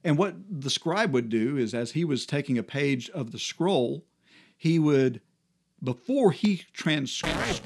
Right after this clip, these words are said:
it, he would add up all of the gematria values and write it da-,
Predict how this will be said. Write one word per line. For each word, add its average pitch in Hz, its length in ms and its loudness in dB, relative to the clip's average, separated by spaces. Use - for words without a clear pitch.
it, - 100 -10
he 190 200 2
would 147 300 4
add 185 340 0
up 180 340 -2
all 190 460 2
of 143 640 -2
the 135 180 2
gematria 139 680 -2
values 127 640 2
and 113 200 -2
write 156 280 2
it 151 140 -2
da-, 160 180 -2